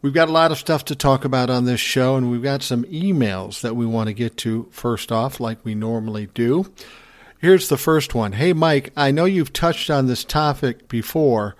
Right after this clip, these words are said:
but I'm still a little confused about how this all works. So the Supreme Court nominee goes into the confirmation hearing and swears under oath to tell the truth. That's true.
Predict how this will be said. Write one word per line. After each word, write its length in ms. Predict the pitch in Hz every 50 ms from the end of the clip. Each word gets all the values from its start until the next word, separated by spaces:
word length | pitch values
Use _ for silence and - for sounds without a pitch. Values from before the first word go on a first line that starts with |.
| - - - - - - _ -
but 100 | 123 110
I'm 140 | 110 -
still 320 | - - - 262 269 269 262
a 20 |
little 300 | 254 226 208 202 202 196
confused 600 | 185 - 156 147 - - - 147 147 147 135 -
about 260 | 120 110 117 113 104
how 240 | 101 117 131 143 147
this 280 | 131 127 131 127 - -
all 260 | 123 113 117 117 110
works. 520 | 101 104 95 92 87 _ - - - - - _ _ - - - - - _ -
So 160 | - - 135 127
the 120 | 117 120
Supreme 480 | - - 139 - - 202 240 247 247 226
Court 340 | - 160 165 170 160 -
nominee 480 | - 139 135 135 131 131 127 123 123 123
goes 400 | 120 117 120 123 131 139 135 123
into 260 | 131 131 139 135 -
the 80 | 127 135
confirmation 760 | - - 131 123 127 - - 131 120 113 113 104 - 117 110
hearing 280 | 101 107 104 107 117 131
and 160 | 131 120 117
swears 460 | - - 135 135 143 147 147 143 -
under 340 | 139 127 123 135 139 - 143
oath 280 | 127 117 - - - - - - - -
to 100 | - -
tell 220 | - - 117 104 104
the 100 | 120 -
truth. 440 | - - 240 147 92 - - - - -
That's 240 | - - 95 - -
true. 360 | - - - 185 127 101 98